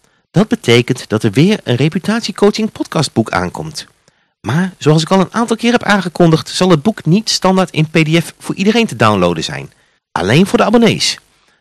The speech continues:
Als je het wilt downloaden om te lezen op je e-reader of tablet, dan adviseer ik je om je te abonneren op de Reputatiecoaching nieuwsbrief. Dit doe je door te surfen naar w w w punt reputatiecoaching punt N L slash nieuwsbrief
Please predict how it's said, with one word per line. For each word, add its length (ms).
Als 200
je 60
het 80
wilt 120
downloaden 520
om 100
te 100
lezen 300
op 20
je 260
e-reader 260
of 120
tablet, 440
dan 160
adviseer 440
ik 120
je 180
om 140
je 60
te 100
abonneren 600
op 120
de 80
Reputatiecoaching 920
nieuwsbrief. 560
Dit 220
doe 180
je 140
door 140
te 80
surfen 360
naar 280
w 140
w 160
w 80
punt 260
reputatiecoaching 1000
punt 240
N 80
L 80
slash 220
nieuwsbrief 600